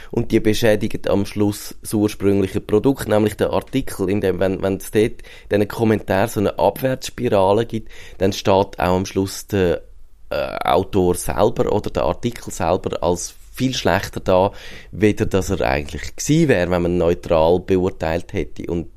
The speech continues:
das ist zum Beispiel ein Grund, w-, warum die zum Teil abgeschaltet werden. Ich habe also ein bisschen, äh, rumgerecherchiert dazu. Der New Yorker hat, äh, in, in einem Artikel The Psychology of Online Comments g-, äh, geschrieben, dass es gäbe, äh,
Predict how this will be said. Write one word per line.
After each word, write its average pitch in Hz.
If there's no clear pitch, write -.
das 113
ist 123
zum 120
Beispiel 107
ein 107
Grund, 110
w-, 101
warum 110
die 104
zum -
Teil 92
abgeschaltet 110
werden. 101
Ich -
habe 104
also 104
ein 101
bisschen, 98
äh, 85
rumgerecherchiert 110
dazu. 110
Der 117
New 113
Yorker 107
hat, -
äh, 95
in, 107
in 107
einem 107
Artikel 104
The 95
Psychology 95
of -
Online 101
Comments 95
g-, -
äh, 85
geschrieben, 101
dass 98
es -
gäbe, -
äh, 92